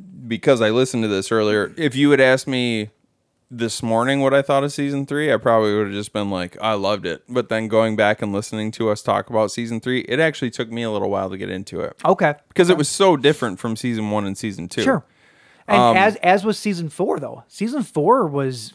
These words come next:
Speaker 2: vastly d-, like
Speaker 1: season four, I think, took everything from the first three seasons, all of the different styles and all of the different, like, you know, like, breaking it up into different storylines and stuff, and put it together into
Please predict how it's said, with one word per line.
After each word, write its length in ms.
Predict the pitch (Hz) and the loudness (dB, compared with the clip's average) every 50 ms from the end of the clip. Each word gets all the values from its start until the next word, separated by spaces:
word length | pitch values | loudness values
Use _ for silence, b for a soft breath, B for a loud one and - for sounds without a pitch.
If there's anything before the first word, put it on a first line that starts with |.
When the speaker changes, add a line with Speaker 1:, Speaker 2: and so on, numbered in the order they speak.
| - | -18
Speaker 2:
vastly 680 | 135 123 107 131 131 127 151 208 - - 262 220 160 131 | -20 -14 -8 -6 -4 -4 -4 -4 -6 -4 -2 -2 -2 -2
d-, 100 | 113 B B B B B B | -2 B B B B B B
like 120 | 208 185 | -2 -2
Speaker 1:
season 380 | - - 180 180 185 220 208 185 | 0 0 -2 0 0 0 -2 -2
four, 320 | - - 147 160 160 156 | -2 0 4 6 6 6
I 80 | 135 120 | 6 4
think, 300 | - 139 135 120 - - | 2 -2 -4 -4 -4 -8
took 340 | - - - 151 143 - 131 | -8 -2 -2 -2 0 0 0
everything 640 | 120 120 127 135 131 127 - 139 135 131 131 127 | 0 2 2 0 -4 -4 -2 -2 -2 -2 -2 -4
from 180 | - - 120 113 | -6 -6 -6 -6
the 80 | 110 101 | -6 -6
first 380 | - - 120 117 117 - - | -4 -2 -2 -2 -4 -6 -8
three 220 | - 123 117 113 107 | -6 -6 -4 -4 -6
seasons, 720 | - - 110 110 107 110 113 110 107 104 107 - - - - _ | -6 -6 -6 -6 -4 -4 -4 -4 -4 -6 -8 -10 -12 -16 -16 _
all 320 | - 104 107 110 113 113 113 | -2 2 2 4 4 2 0
of 120 | 107 98 | -2 -2
the 100 | 101 104 98 | -4 -4 -4
different 520 | 98 107 101 - - 113 107 95 - - | -4 -8 -8 -6 -6 -6 -4 -6 -6 -10
styles 600 | - - - - 104 104 107 107 107 110 110 110 | -12 -10 -4 0 2 2 4 4 4 2 0 -2
and 120 | 113 104 | -4 -4
all 160 | 101 98 101 95 | -2 -2 -2 -4
of 60 | 101 | -4
the 60 | 101 | -6
different, 460 | 98 107 104 - - 104 101 95 - 95 | -6 -6 -6 -6 -6 -8 -8 -8 -8 -8
like, 380 | 98 98 92 85 - - - - | -8 -8 -8 -8 -12 -16 -16 -10
you 120 | 120 120 | -8 -6
know, 100 | 104 92 | -6 -4
like, 240 | 92 95 92 95 _ | -6 -6 -8 -8 _
breaking 360 | - 107 104 101 - 113 107 | -6 -4 -4 -4 -6 -8 -6
it 80 | 104 98 | -4 -2
up 160 | 104 101 - | -4 -4 -4
into 180 | 107 101 98 95 | -6 -8 -8 -8
different 340 | 95 101 98 - - - - | -8 -8 -8 -8 -10 -12 -12
storylines 640 | - - 101 95 98 101 101 101 104 107 104 104 | -10 -6 -4 -4 -4 -4 -4 -6 -6 -8 -8 -10
and 120 | 107 104 | -12 -12
stuff, 360 | - - 107 104 110 107 - _ | -8 -4 -4 -4 -4 -4 -8 _
and 400 | 101 101 98 95 95 92 92 - _ _ _ _ _ _ _ - - - - - _ _ _ _ _ _ - | -10 -8 -8 -8 -10 -10 -12 -14 _ _ _ _ _ _ _ -18 -18 -18 -18 -20 _ _ _ _ _ _ -16
put 180 | - - 120 120 | -10 -6 -4 -4
it 140 | 117 - - | -4 -4 -4
together 440 | 131 107 107 101 104 104 104 104 101 | -8 -6 -4 -4 -4 -2 -4 -4 -4
into 600 | 98 98 - - - 98 98 92 90 87 87 - | -6 -8 -10 -8 -8 -8 -6 -6 -8 -8 -10 -14